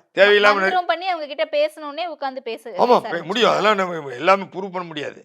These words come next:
Speaker 2: ம்.
Speaker 1: சத்தியத்தை நான் நம்பித்தான் ஆகணும், இல்லைன்னா விட்டுறணும்.
Speaker 2: நான் அப்படி கேட்கல. நீங்க தான் அந்த பேச்சை பேசணும் அப்படின்ற ஒரு இனிஷியேட்டிவ் எடுத்தீங்களான்னு கேக்குறேன்.
Speaker 1: ஆமா, நான் எடுத்தேன்.
Speaker 2: ம்.
Speaker 1: அதான் போய் அங்க ச-, ஜெயலலிதாவோட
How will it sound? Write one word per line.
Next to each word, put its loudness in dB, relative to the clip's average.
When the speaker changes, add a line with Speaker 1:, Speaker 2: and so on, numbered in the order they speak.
Speaker 2:
ம். -20
Speaker 1:
சத்தியத்தை -2
நான் -6
நம்பித்தான் 4
ஆகணும், 2
இல்லைன்னா -2
விட்டுறணும். -6
Speaker 2:
நான் -10
அப்படி -14
கேட்கல. -8
நீங்க -12
தான் -2
அந்த -2
பேச்சை -6
பேசணும் -6
அப்படின்ற -6
ஒரு -6
இனிஷியேட்டிவ் -10
எடுத்தீங்களான்னு -16
கேக்குறேன். -20
Speaker 1:
ஆமா, 4
நான் 8
எடுத்தேன். 6
Speaker 2:
ம். -18
Speaker 1:
அதான் 2
போய் 4
அங்க -2
ச-, -4
ஜெயலலிதாவோட 2